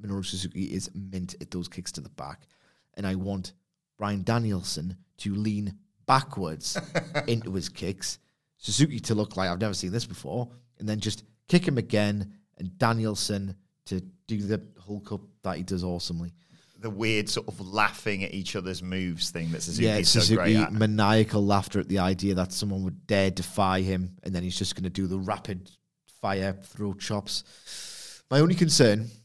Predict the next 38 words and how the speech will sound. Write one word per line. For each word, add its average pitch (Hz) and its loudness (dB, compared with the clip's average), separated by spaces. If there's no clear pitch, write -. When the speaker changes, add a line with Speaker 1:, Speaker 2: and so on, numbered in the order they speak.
Speaker 1:
is 107 0
that, 95 2
one, 98 -2
the 110 4
expectation 107 4
level 92 0
is 90 0
so 110 4
big 80 -4
that - -4
they're 104 2
always 95 0
very 95 2
hard. 82 -4
No 117 0
matter 101 2
how 110 4
great 104 0
the 90 -2
workers 90 -2
are, 80 -2
if - -8
the 98 -2
expectation 95 -2
level 90 -2
is 87 -2
this 113 2
big, 110 2
you 90 -4
don't 92 -2
know 92 -4
if 90 -8
they - -8
can - -8
absolutely - -4
reach 95 -4
it. 90 -2
And 196 2